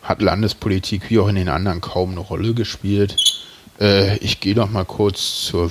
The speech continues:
Wählerwanderung, bevor ich denn meine generelle Einschätzung geben will. Ähm, genau, das können wir auch gleich noch mal machen. Ähm,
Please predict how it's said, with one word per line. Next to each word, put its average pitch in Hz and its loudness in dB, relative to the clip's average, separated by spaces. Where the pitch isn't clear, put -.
Wählerwanderung, 104 2
bevor 101 -2
ich 92 0
denn - -6
meine 82 -4
generelle 104 4
Einschätzung 98 -4
geben 98 0
will. 92 2
Ähm, 95 0
genau, 57 -4
das - -4
können 95 -2
wir 92 0
auch 92 4
gleich 95 4
noch 101 2
mal 98 4
machen. 92 0
Ähm, 113 2